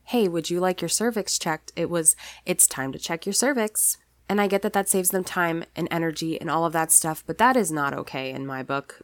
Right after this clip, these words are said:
personally. Just know that you have options. If somebody's telling you you have to do something, you don't have to do anything you don't want to do.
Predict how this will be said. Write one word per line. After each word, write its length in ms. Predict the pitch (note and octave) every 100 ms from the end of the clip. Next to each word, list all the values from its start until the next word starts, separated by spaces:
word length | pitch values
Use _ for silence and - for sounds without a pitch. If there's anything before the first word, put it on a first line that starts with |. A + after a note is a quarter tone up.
| -
personally. 680 | D#3+ D3 D3 D3 D3 D3+ - - - _
Just 240 | G#3 A3
know 220 | G#3+ F#3 F#3
that 140 | -
you 160 | E3 D#3+
have 220 | D#3 D3+
options. 520 | C#3+ - D#3+ D3+ D3+
If 60 | D#3+
somebody's 420 | G3 G3 G3 -
telling 300 | F#3 E3+ F3
you 80 | E3+
you 120 | E3
have 160 | D#3+
to 80 | -
do 160 | D3+ D3+
something, 420 | E3+ D#3 E3 D#3
you 200 | D3+ F#3+
don't 160 | A3 F#3+
have 180 | D#3+
to 80 | -
do 180 | C#3+ C#3+
anything 360 | C#3+ D3 D3 C#3
you 100 | C3+
don't 180 | C3+
want 220 | - - -
to 100 | -
do. 260 | B1+ -